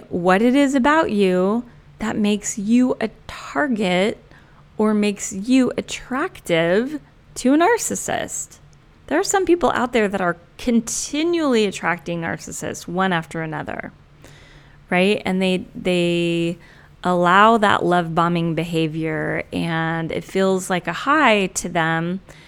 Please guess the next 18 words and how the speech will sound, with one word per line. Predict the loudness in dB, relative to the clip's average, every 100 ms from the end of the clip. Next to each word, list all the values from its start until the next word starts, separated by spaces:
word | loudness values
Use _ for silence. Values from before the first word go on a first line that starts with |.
| -20 -10 -2
because | 0 2 0 -4 -4
often | -6 -4 -2 0 0 -2 -6 2
it | 4 4
feels | 0 2 4 4 0 -4
like | -4 -4 -2 -4
a |
high | -4 -4 2 4 4 2 -2 -4 -14 -20 -14 -6
to | 0 2 2
repeat | 2 2 -2 -4 -4 -4 -4
some | -2 -2
of | -2 -2
the |
mistakes | -2 -2 -4 -4 -4
of | -2
our | -2
past, | -2 0 0 0 -4 -12 -14 -4
right? | 0 0 -2 -6
We | -2 0 0